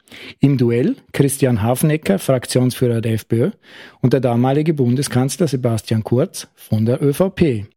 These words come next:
Parlamentarischer Untersuchungsausschuss.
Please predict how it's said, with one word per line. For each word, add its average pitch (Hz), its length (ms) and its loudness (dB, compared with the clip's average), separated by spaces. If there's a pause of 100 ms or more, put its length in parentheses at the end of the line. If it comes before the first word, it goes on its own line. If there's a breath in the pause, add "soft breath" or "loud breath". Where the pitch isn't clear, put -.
(440 soft breath)
Parlamentarischer 139 920 0
Untersuchungsausschuss. 156 1400 -2